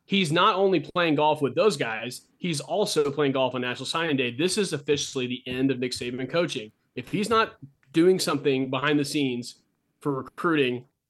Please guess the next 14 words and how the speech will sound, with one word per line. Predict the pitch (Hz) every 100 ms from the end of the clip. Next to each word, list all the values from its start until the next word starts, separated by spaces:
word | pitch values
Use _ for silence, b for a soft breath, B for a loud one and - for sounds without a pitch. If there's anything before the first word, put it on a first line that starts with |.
| -
in | 135
some | 156
weird | 143 151
way | 143 139 127
on | 127
National | 139 135 -
Signing | - 143 123
Day, | 117 113
he's | 139 147
done. | 135 110 92 -
He's | 143
gotta | 147 135
be | 117
done. | 104 95